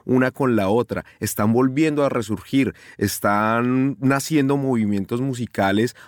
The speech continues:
reivindicando los pueblos nativos latinoamericanos. Por lo menos yo lo digo como colombiano, está habiendo un pequeño resurgimiento de lo que es todo lo que es la cumbia, por ejemplo, y cómo la cumbia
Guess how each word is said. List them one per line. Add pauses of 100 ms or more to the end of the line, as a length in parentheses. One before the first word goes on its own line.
(100)
reivindicando
los
pueblos (180)
nativos
latinoamericanos. (320)
Por
lo
menos
yo
lo
digo
como
colombiano, (380)
está
habiendo
un (140)
pequeño
resurgimiento (240)
de
lo
que
es
todo
lo
que
es
la
cumbia,
por
ejemplo, (260)
y
cómo
la
cumbia